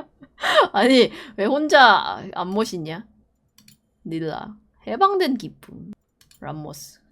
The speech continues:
중무장 아르마딜로. <laughs> 레나타. 화공남자. 캬, 역시 레나타야. 너무 멋있다.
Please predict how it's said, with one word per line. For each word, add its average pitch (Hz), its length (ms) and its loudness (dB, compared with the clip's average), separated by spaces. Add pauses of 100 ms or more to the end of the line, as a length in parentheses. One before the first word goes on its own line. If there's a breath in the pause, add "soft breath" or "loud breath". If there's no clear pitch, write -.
(140)
중무장 226 680 4
아르마딜로. 190 840 0 (160)
<laughs> - 1800 -12
레나타. 151 520 -14
화공남자. 247 680 2
캬, - 220 -4 (460)
역시 339 260 -4
레나타야. 226 1160 0
너무 170 280 -10
멋있다. 180 1040 -4